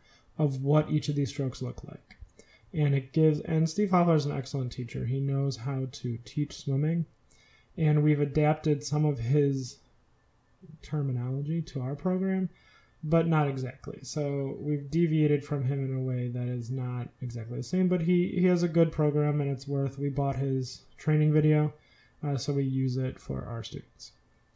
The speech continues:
uh, or for our new swim instructors. Uh,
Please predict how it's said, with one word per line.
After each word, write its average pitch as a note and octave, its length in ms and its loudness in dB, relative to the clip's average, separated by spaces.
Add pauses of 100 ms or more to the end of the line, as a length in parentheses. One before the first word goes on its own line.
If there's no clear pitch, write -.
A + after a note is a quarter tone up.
(140)
uh, C3 260 -8
or C3 60 -6
for C#3 180 -8
our C3+ 100 -4
new C#3 440 0 (180)
swim C#3 320 -6
instructors. C3 540 -10 (720)
Uh, C3+ 200 -4